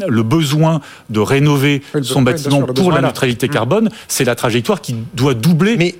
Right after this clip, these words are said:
Speaker 1: d'ici deux mille trente.
Speaker 2: donc vous poursuivez votre marche en avant. C'est intéressant quand même ce que vous dites, euh, Benoît Bazin. Vous êtes le, le premier patron de cac quarante qu'on reçoit depuis que cette guerre a éclaté. Vous, en tant que grand patron d'une grande entreprise française, la situation ne vous inquiète pas. Vous vous dites pas,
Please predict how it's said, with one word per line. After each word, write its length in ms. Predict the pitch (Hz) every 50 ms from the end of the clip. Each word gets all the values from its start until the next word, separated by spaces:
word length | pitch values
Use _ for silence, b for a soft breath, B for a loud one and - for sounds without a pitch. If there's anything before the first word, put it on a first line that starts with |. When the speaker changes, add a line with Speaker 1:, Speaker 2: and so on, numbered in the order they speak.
| - -
Speaker 1:
d'ici 280 | - 127 131 - -
deux 100 | 147 139
mille 160 | 131 127 117 -
trente. 320 | - 117 110 98 - 147
Speaker 2:
donc 120 | 151 160
vous 120 | 143 165 175
poursuivez 360 | - 190 165 - - 175 185
votre 220 | 175 170 151 - 165
marche 200 | 160 - - 170
en 60 | 151
avant. 180 | 151 143 147 139
C'est 120 | - 143
intéressant 420 | 139 - 180 185 202 - 214 170
quand 100 | 147 151
même 120 | 131 123 123
ce 80 | -
que 100 | - 135
vous 140 | 123 113 120
dites, 260 | 113 120 117 113 -
euh, 100 | 120 117
Benoît 240 | 110 123 117 120 117
Bazin. 260 | 113 123 117 123 120
Vous 120 | 113 104 117
êtes 120 | 117 -
le, 100 | 120 117
le 100 | 113 117
premier 180 | 110 - 143 135
patron 260 | - 127 - - 143
de 40 | 127
cac 160 | - 127 120
quarante 220 | - 127 123 139 123
qu'on 160 | - 127 117
reçoit 240 | 117 - - 156 143
depuis 220 | 123 113 - 131
que 60 | -
cette 120 | - 123 120
guerre 180 | 123 135 131
a 80 | 120 117
éclaté. 400 | 120 113 - 117 107 - 127 120
Vous, 180 | 113 165 226 226
en 100 | 175 143
tant 200 | - 156 147 139
que 100 | - 123
grand 260 | 113 123 - 175 160
patron 360 | - 143 127 - - 151 139
d'une 180 | 117 113 117 120
grande 240 | 123 - - 175
entreprise 460 | 147 - - - 135 - - 139 131 -
française, 420 | - 131 117 - - 233 233 175
la 80 | 143 135
situation 400 | - 156 131 139 127 - 208 233
ne 60 | 185
vous 140 | 139 127 160
inquiète 280 | 185 - 170 147 -
pas. 140 | - 123 123
Vous 120 | 127 123 120
vous 100 | 117 127
dites 180 | 113 113 117
pas, 320 | - - 139 151 185 214